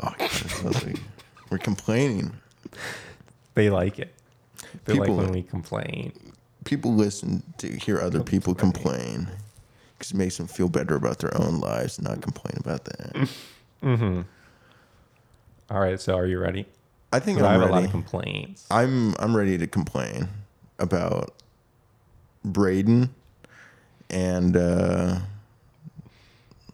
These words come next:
Speaker 1: no, he's, I'm pretty sure he's the only
Speaker 2: Yeah,
Speaker 1: one.
Speaker 2: definitely Braden. He's the number one.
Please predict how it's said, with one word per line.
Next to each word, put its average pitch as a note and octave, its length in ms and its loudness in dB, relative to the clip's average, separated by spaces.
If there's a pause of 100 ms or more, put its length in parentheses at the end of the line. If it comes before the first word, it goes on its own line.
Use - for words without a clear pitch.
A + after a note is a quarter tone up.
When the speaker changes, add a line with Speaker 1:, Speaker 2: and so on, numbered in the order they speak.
(1200)
Speaker 1:
no, C3+ 260 4
he's, B2+ 220 -2
I'm G2 320 2
pretty D3 220 2
sure G#2+ 160 -2
he's F#2 140 0
the F#2+ 100 0
only F#2+ 280 4
Speaker 2:
Yeah, F#2+ 200 8
Speaker 1:
one. F2+ 140 0
Speaker 2:
definitely G#2+ 340 2
Braden. D#2+ 480 -2 (140)
He's G2 220 -4
the F#2 100 -6
number E2+ 280 -8
one. F2 520 -8